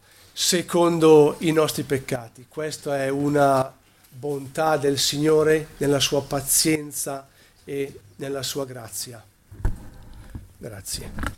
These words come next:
Bene, come potete vedere da questo, da questa immagine, grazie Giona, noi parleremo di, oggi parleremo di uno strumento.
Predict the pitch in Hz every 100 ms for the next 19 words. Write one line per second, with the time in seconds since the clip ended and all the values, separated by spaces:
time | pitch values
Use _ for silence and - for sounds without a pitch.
0 | _ - - - - - - - - -
1 | - _ - - 214 185 160 214 233 269
2 | 247 254 254 247 262 262 226 226 233 -
3 | 214 202 196 190 180 208 202 226 220 220
4 | 208 220 226 180 180 180 180 175 190 196
5 | 226 240 - - - - - 196 247 277
6 | 247 247 233 226 233 226 208 - 226 202
7 | 233 220 220 202 208 214 - 214 196 135
8 | 123 127 - 120